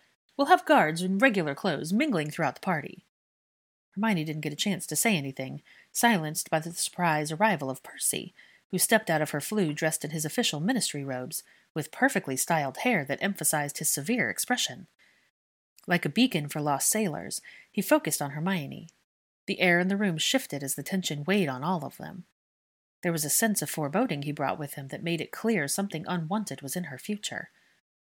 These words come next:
Hermione's nerves were on edge with anticipation, her mind racing with thoughts as she went through the scenario after scenario that could explain his visit. All roads led back to one.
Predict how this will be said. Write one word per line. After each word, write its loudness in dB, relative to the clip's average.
Hermione's 4
nerves 2
were 0
on 0
edge 0
with -8
anticipation, -6
her 2
mind 4
racing 0
with -6
thoughts 2
as -2
she 0
went -2
through -6
the -4
scenario 0
after -2
scenario -4
that -8
could -10
explain -4
his -10
visit. -6
All 2
roads 2
led 0
back 0
to -2
one. -6